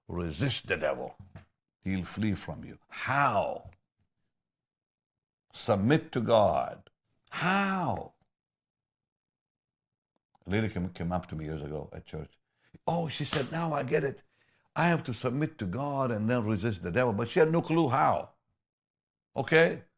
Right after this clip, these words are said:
Submit to God. But how do you submit to the Lord? Is it mental? No. Emotional? Never. So I wanna, I wanna wait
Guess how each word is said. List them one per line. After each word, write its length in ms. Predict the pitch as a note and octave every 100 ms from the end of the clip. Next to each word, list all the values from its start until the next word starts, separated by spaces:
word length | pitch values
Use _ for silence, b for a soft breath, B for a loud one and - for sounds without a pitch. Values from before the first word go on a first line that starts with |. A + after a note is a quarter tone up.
| _
Submit 400 | - A#2+ E3 F3+
to 80 | D#3
God. 200 | D#3 C3
But 120 | B2
how 280 | - C#4+ F#4+
do 100 | G#4
you 60 |
submit 380 | - - D#4 -
to 80 | F4+
the 80 | F4
Lord? 300 | F4+ - - - - - _ _ _ _ _ _ _ _ _ _ _ _ -
Is 140 | C3
it 60 | A#2+
mental? 680 | G#2+ D3 - - - - - G3+
No. 400 | D#4 D4 - - - _ _ _ _ _ _ _ _ _ _ _
Emotional? 680 | G#2+ D#3+ G3 F#3 D3 - - _
Never. 400 | - C#3+ E4 - - _ _ _ _ _ _ _ _ _ - b b b b b b _ _ _ -
So 320 | - B2 A#2+
I 160 | - G3
wanna, 400 | G#3+ F3 C3+ -
I 60 | D3
wanna 300 | E3+ C#3 A#2
wait 680 | G#2+ A#2 A2 G2 F#2 -